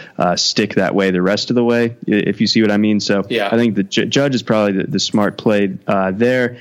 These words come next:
Speaker 1: As far as the N L is concerned, um, I think Nolan Arenado, it's time for him to start getting, uh, M V P buzz because he's so valuable both with his glove, uh, and with the bat, and he's been a huge reason behind,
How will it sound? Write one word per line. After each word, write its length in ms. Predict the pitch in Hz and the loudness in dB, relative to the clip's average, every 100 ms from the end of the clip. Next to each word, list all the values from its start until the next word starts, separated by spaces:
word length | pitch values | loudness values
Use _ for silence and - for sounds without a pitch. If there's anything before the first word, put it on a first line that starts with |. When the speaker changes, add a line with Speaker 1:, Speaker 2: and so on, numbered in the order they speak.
| - | -16
Speaker 1:
As 100 | - | -14
far 140 | - 196 | -4 0
as 160 | 165 | 0
the 140 | 117 - | 0 0
N 160 | 113 | 0
L 140 | 120 117 | 2 0
is 100 | 110 | 0
concerned, 600 | 120 113 - 120 117 107 - - - - | -2 0 0 2 0 -2 -8 -20 -18 -4
um, 480 | 98 95 92 87 - _ _ _ _ _ _ | 0 2 0 -2 -6 _ _ _ _ _ _
I 60 | - | 0
think 160 | 139 151 | 2 2
Nolan 280 | 127 120 110 | 2 2 2
Arenado, 500 | 110 113 104 107 104 | 2 2 2 2 2
it's 140 | 101 - | 0 0
time 220 | 110 107 | 0 2
for 100 | 101 | 0
him 200 | 101 104 | 0 0
to 80 | 101 | 0
start 280 | - 107 101 | 0 -2 0
getting, 440 | 104 104 101 90 | 0 2 0 -2
uh, 300 | 104 98 - - _ _ _ | 0 0 -2 -6 _ _ _
M 120 | 120 107 | 0 2
V 100 | 110 | 0
P 240 | - 113 | 2 2
buzz 300 | 104 107 107 | 2 0 0
because 320 | 104 117 104 | -2 -2 0
he's 180 | 113 107 | 0 0
so 220 | - 117 | 0 0
valuable 480 | 110 107 110 107 110 | 0 0 0 2 0
both 320 | 98 104 104 | 2 0 0
with 120 | 107 | -2
his 180 | 104 101 | 0 -4
glove, 380 | - 101 104 95 - - - | 0 2 2 -2 -10 -20 -4
uh, 160 | 101 95 | 0 0
and 200 | 95 104 | 2 2
with 180 | 104 107 | 0 0
the 80 | 101 | -2
bat, 340 | 90 98 98 | 0 0 0
and 100 | 104 | 0
he's 140 | 107 98 | -2 0
been 180 | 104 | 0
a 80 | 101 | 0
huge 320 | 95 117 110 | 0 0 0
reason 320 | 101 107 104 101 | 2 2 2 0
behind, 480 | 98 101 101 101 | 0 0 2 0